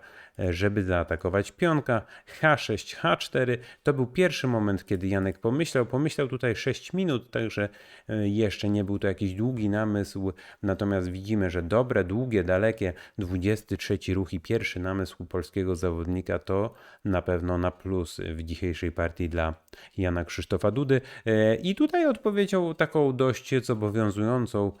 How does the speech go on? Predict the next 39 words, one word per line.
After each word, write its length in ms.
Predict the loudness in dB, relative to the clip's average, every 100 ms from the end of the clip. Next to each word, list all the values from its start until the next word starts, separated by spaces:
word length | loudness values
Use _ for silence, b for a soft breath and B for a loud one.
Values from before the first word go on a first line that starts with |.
| B B -4
e, 160 | 0 2
ripostą, 800 | 0 2 0 0 0 2 0 -4
e, 220 | -4 -2
Niepomniaszcz, 680 | 0 0 2 4 4 2 0
czyli 140 | 0
można 300 | 2 2 2
było 240 | 2 0 -2
trzymać 440 | -2 -2 0 0
wieżę 260 | 0 0 0
na 120 | 0
szachownicy. 640 | 0 0 0 0 -2 -2
W 40 | -4
takich 340 | -4 -4 -10
sytuacjach 560 | -10 -4 -4 -2 -4 0
nigdy 280 | 0 2
nie 140 | 2 4
wiadomo, 380 | 2 2 0 -2
czy 160 | -2
lepiej, 320 | -2 0 -2 -4 B B -2
e, 120 | 0
wymieniać, 680 | 2 4 4 2 0 -4 -10
czy 140 | -2
jednak 420 | 0 2 0 -2 -2
nie. 180 | -2 -4 B B
Zdecydował 680 | -10 0 0 2 0 4 2
się 140 | 2 0
Niepomniaszcz 640 | 0 0 2 2 -2 -2
na 300 | 0 0 -4
wymianę 640 | -6 -4 -2 2 2 2
wież, 380 | 2 2 0 -6 B B
chociaż 340 | -6 -4 -2 -2
można 300 | -2 0 0
było 200 | 0 0
też 200 | 0 0
wieżą 260 | -2 0
na 120 | 0 2
D 200 | 0 0
osiem 340 | -2 -2 -2
iść, 240 | -4 -8